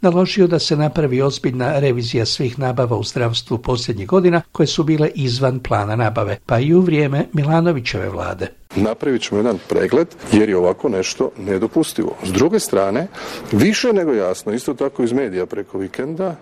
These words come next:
Speaker 2: da je isti dobavljač, samo pod drugim imenom, u vrlo sličnoj situaciji bio dobavljač u vremenu S D P-ove vlade, ne znam, dvije tisuće trinaeste ili četrnaeste godine.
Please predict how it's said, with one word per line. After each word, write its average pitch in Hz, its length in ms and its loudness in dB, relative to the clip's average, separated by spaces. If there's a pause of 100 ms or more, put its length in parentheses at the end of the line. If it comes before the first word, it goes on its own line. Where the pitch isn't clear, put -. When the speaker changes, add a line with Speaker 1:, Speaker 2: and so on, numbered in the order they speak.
(160)
Speaker 2:
da 110 180 -2
je 104 160 -2 (240)
isti 208 320 -2
dobavljač, 160 680 -4 (300)
samo 123 280 0
pod 151 180 -4
drugim 185 300 -2
imenom, 90 320 -8 (1400)
u - 60 2
vrlo 165 340 -2
sličnoj 180 440 -4
situaciji 92 760 -4 (840)
bio 147 240 2
dobavljač 113 560 -2
u 87 40 -4
vremenu 113 580 -4
S 113 60 -12
D 135 100 -8
P-ove 117 340 -4
vlade, 98 380 -4
ne 98 120 -6
znam, 87 180 -12
dvije 104 200 -4
tisuće - 100 -14
trinaeste 113 360 -6
ili 95 120 -6
četrnaeste 113 560 -6
godine. 117 300 -2